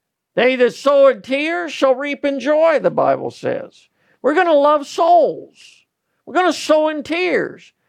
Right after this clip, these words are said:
and reap in joy. "He that goeth forth and weepeth, bearing precious seed, shall doubtless come again with rejoicing, bringing his sheaves with him."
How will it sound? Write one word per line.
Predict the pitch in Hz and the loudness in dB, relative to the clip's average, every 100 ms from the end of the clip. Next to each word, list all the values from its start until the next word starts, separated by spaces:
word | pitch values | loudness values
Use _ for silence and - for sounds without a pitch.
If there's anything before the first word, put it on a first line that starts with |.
| - | -6
and | 233 240 | -4 0
reap | 254 254 | -2 0
in | 269 254 | -2 0
joy. | 262 311 302 - 139 | 0 2 0 -2 -2
"He | 170 269 | 0 2
that | 262 214 | 0 4
goeth | 285 294 277 | 4 4 0
forth | 302 349 320 - | 0 2 4 0
and | 180 202 | -4 -2
weepeth, | 330 302 165 151 _ _ _ _ | -4 -2 -2 -4 _ _ _ _
bearing | 220 262 269 262 | 0 2 0 -2
precious | 233 285 277 269 226 | -2 -2 -2 -6 -10
seed, | - 330 302 175 | -6 -4 -4 -4
shall | 226 196 | -2 -2
doubtless | 190 294 320 - 165 | -2 -2 -2 -4 -8
come | - 254 247 | -4 -4 -2
again | 220 277 269 196 _ - - | -2 0 0 -2 _ -20 -2
with | 233 226 | 0 0
rejoicing, | 226 190 302 320 - 196 160 | -4 0 2 2 2 -6 -2
bringing | 202 247 240 233 208 | -2 -2 -2 -2 0
his | 220 - | 0 -2
sheaves | - 254 226 196 | -6 -8 -8 -6
with | 262 277 | -2 -2
him." | 185 143 - | -2 -12 -12